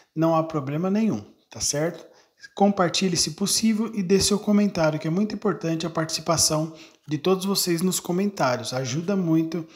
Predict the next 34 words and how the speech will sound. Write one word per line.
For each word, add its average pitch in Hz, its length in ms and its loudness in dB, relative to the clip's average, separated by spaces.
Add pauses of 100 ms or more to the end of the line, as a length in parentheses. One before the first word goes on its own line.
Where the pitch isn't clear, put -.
(380)
é, 131 480 -2 (280)
o, 143 520 -4
o 160 40 -6
vídeo 156 280 0
chegar 160 300 2
para 160 200 2
mais 165 220 0
pessoas. 131 560 -4 (400)
Eu 147 120 0
gostaria 190 380 4
que 202 120 2
esse 196 200 0
vídeo 196 240 -2
chegasse 185 420 0
ao 196 80 0
maior 190 220 4
número 214 320 4
de 208 80 -2
pessoas 196 420 -2
possível. 170 800 -2 (600)
É 147 80 0
necessário 180 760 2
que 160 120 -6
se - 120 -2
faça 143 380 -4
esse 139 220 -4
vídeo 123 420 -6 (500)
nos 131 240 0
dias 123 300 0
que 143 80 -4
nós 131 160 0
estamos 131 380 -2
passando 135 560 -2
hoje. 110 460 -6